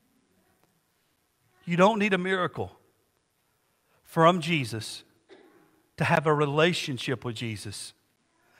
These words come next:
In verses thirty-four through thirty-eight, the man that Jesus had healed, he'd been kicked out. I mean, think about how this man had felt now.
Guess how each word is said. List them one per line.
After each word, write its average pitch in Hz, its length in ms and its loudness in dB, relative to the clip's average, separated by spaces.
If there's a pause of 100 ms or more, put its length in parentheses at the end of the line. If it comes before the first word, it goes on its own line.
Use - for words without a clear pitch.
(120)
In 135 80 -6
verses 165 340 0
thirty-four 175 540 2
through 175 140 -4
thirty-eight, 170 560 0 (160)
the 170 140 6
man 190 260 6
that 175 120 2
Jesus 170 440 -2
had 156 120 -2
healed, 196 280 4
he'd 170 140 0
been 165 140 0
kicked 208 300 2
out. 240 500 8 (1160)
I 277 40 -2
mean, 311 120 4
think 359 200 4
about 330 160 12
how 277 160 12
this 247 200 4
man 240 260 6
had 185 140 4
felt 160 260 8
now. 113 320 2